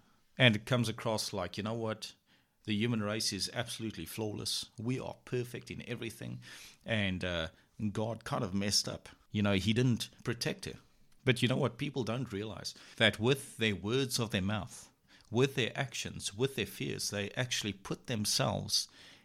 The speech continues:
in the firing line of the devil. And you can't do that. If you want to operate in divine prote-, listen, the Lord is speaking to each and every one of us all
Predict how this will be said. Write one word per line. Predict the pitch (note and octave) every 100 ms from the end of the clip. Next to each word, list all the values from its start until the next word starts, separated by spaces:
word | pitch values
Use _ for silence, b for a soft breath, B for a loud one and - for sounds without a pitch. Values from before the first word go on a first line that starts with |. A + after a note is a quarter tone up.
| B
in | C3 C3
the | A2+
firing | - G#2+ A#2 A2
line | E2+ D#2+ G2
of | F#2+
the | F2+
devil. | G2 F#2 - _ _ _ -
And | B2
you | B2
can't | - - A#2+
do | - D#4
that. | - - -
If | C3+ B2
you | C3+
want | D#3+ C3
to | G#2+
operate | C3+ - B2+ B2 C#3
in | B2+ A#2
divine | G2 G#2 B2+
prote-, | A#2+ - F3
listen, | G3 B2 G2+
the |
Lord | F#2+ D#2 D3+ -
is | A2 G2 - B B
speaking | - - C#3 - B2+
to | A2+
each | A#2+ B2
and | A2
every | A2 A2
one | G#2+ G2+ G#2
of |
us | G2+ G2+ - -
all | A2 G#2+ B2